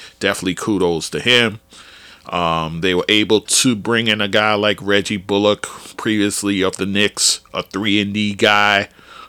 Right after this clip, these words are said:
who, um, they were able to get on a very reasonable deal. So, um, he's a guy who will help them. Uh, he'll take on the tough assignments that, uh, you don't want a guy like,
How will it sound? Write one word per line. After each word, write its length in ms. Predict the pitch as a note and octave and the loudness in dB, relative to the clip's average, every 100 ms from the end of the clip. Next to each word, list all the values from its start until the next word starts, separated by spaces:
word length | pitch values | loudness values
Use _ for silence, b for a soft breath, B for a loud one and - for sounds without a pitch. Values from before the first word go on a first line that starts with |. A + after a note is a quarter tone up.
| - | -12
who, 340 | F#2 E2+ D#2 | -6 -4 -4
um, 580 | C2+ D2+ D#2 D#2+ D#2 D#2 - _ B B - | -6 -6 -8 -8 -10 -12 -16 _ B B -2
they 140 | F2+ | 0
were 220 | F2+ F#2 - | 2 0 0
able 280 | G2 F#2+ F#2 | 0 0 -2
to 40 | |
get 160 | G#2 F#2 | 0 0
on 240 | F#2+ F2+ | 0 -4
a 360 | E2 E2 E2 D#2+ - - | -2 -2 -4 -8 -12 -16
very 360 | E2 G#2+ A2 | -2 0 0
reasonable 580 | F#2+ A2 G#2+ A#2+ G#2 G#2+ | 0 -2 0 -2 0 0
deal. 640 | F#2 G2 G#2 G#2+ G#2+ G2 _ b b b | 0 0 4 4 4 -2 _ b b b
So, 460 | - - E2+ D#2+ - | -6 -2 -2 -2 -6
um, 640 | D2+ D2+ D#2 D#2+ D#2+ E2 b b _ - - | -6 -6 -8 -8 -10 -14 b b _ -20 -20
he's 260 | - G#2 G#2+ | -10 -6 -2
a 40 | |
guy 280 | G2 A2 G#2+ | 2 4 2
who 180 | A2 G#2 | 0 0
will 160 | G2 | 0
help 340 | - G#2 G#2+ - | 2 2 0 2
them. 380 | A2 G#2+ A2+ - _ b b b b b _ | 2 2 -2 -10 _ b b b b b _
Uh, 380 | - D#2 D#2+ D#2+ | -10 -8 -6 -8
he'll 260 | - G2+ G2+ | 0 0 2
take 280 | - C3 | 2 0
on 160 | A#2+ A2 | 0 0
the 40 | G#2 | -2
tough 300 | - A2+ A#2+ | 0 2 2
assignments 680 | - A2+ A2+ A2+ A2 - - | 0 2 2 0 -2 -4 2
that, 280 | G2+ F#2 | 2 2
uh, 320 | E2+ F#2 F#2+ F#2 | 0 0 0 -2
you 300 | F2+ F#2 G2+ | -6 -6 -4
don't 240 | G2+ G#2 | -2 0
want 220 | G#2 G2+ | -2 -2
a 280 | F#2+ F#2+ F#2 F#2 | -2 -2 -2 0
guy 220 | G#2 G2 | 0 2
like, 520 | F#2 F#2 F2 - | 0 -2 -4 -6